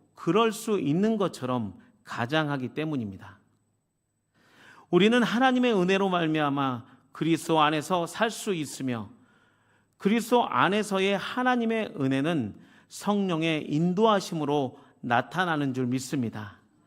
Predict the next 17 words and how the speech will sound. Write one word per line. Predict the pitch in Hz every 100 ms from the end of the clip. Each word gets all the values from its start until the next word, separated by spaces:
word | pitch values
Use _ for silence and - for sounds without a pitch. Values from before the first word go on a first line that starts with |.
| _ _ _ _ _ _
그러므로 | - 190 226 240
우리는 | 190 180 202 160
매 | 120 151 190
순간 | 190 180 160 160 139 - 139
육체의 | 151 151 - 170 160 160 156 - _
소욕을 | - - 220 185 185 170
따른 | 175 165 156
것이, | 123 120 - _ _ _
거-, | - 131 - - - - 196 -
육체의 | 160 143 - 175 170
소욕을 | 170 190 185 185 208 202 - -
따를 | 208 202 190
것인가, | 196 135 135 135 120 110 - - _ _ -
또 | 190 190 139 - -
성령을 | - - 269 254 247 208 220 165 113 - - -
따를 | 202 208 208
것인가를 | 170 165 160 151 143 190 196